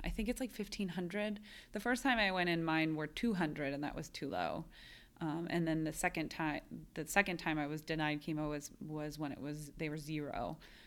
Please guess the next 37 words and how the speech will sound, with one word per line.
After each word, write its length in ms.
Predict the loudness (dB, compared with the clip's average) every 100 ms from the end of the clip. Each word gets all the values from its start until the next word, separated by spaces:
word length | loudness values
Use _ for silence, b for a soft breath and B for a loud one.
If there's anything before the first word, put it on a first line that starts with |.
| B
So 140 | 0 2
I 120 | 2
basically 460 | 0 -2 -4 -4
had, 240 | -2 -4 -4
like, 140 | -6 -4
no, 640 | -2 0 8 10 10 8 -4 B B -8 -8 -12 -14 -16 -10 -10 -8
very 380 | 4 6 6 6
minimal 360 | 4 4 2
defense 440 | -4 -4 -4 -4 -6
against 320 | -6 -6 -6
any 220 | -6 -6
sort 200 | -8 -8
of 140 | -8 -4
bacterial 640 | -4 -4 -4 -2 -4 -6
infections. 760 | -6 -6 -6 -4 -4 -4 -6 -10 B B B B -8
Um, 200 | -6 -6
so 180 | -4 0
they 240 | 2 0 -4 -14
said 300 | -6 -2 0
that 140 | -2 -8 -14 -4
for 100 | 2
both 260 | 4 4
of 120 | 2 -2
those 180 | -4
times, 320 | -4 -4 -2 -4
it 80 |
wasn't 260 | -6 -6 -8
safe 280 | -6 -6 -4
for 80 | -4
me 100 | -4
to 80 | -4
get 180 | -8
chemo. 320 | -8 -6 -6 -4
So 140 | -2
that's 140 | 2
a 60 | 2
whole, 960 | 2 2 4 4 4 4 4 2 0